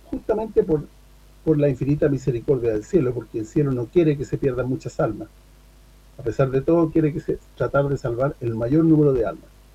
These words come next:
los cuerpos no le importa porque la muerte no existe y el cielo lo sabe bien. Entonces, esa es una noticia que yo tenía que dársela porque es muy, muy importante y que, por supuesto, no,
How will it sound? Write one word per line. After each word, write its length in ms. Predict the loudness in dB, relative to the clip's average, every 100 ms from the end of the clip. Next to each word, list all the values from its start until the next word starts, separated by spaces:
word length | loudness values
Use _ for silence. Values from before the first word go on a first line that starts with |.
| -20 -20 -20 -20 -20 -20 -20 -20 -6
los 100 | 0
cuerpos 340 | 2 2 2
no 140 | 4 6
le 120 | 6
importa 420 | 4 2 2 0
porque 240 | -4 -4 -4
la 100 | -2
muerte 320 | -6 -4 -4
no 80 | -4
existe 500 | -4 -6 -4 -4 -4
y 160 | -4
el 80 | -6
cielo 260 | -4 -2 -2
lo 100 | -4
sabe 320 | -2 -2 -2
bien. 200 | -6 -8 -14 -20 -20 -20 -20 -20 -20 -20 -20 -14
Entonces, 400 | -2 0 2 0 2
esa 220 | 2 2
es 140 | 2 4
una 140 | 2
noticia 440 | 2 -2 -2 0 0
que 80 |
yo 140 | 0 0
tenía 320 | 2 2 0
que 100 | -2
dársela 400 | -2 -2 -2 -2
porque 320 | -2 -6 -4
es 80 | -4
muy, 340 | 4 4 4 2 -10 -20 -2
muy 120 | 0
importante 580 | 0 -2 0 2 2 -2
y 20 |
que, 200 | -8 -12 -14 -16 -8
por 140 | -6
supuesto, 380 | -2 0 2 2
no, 300 | 4 2 0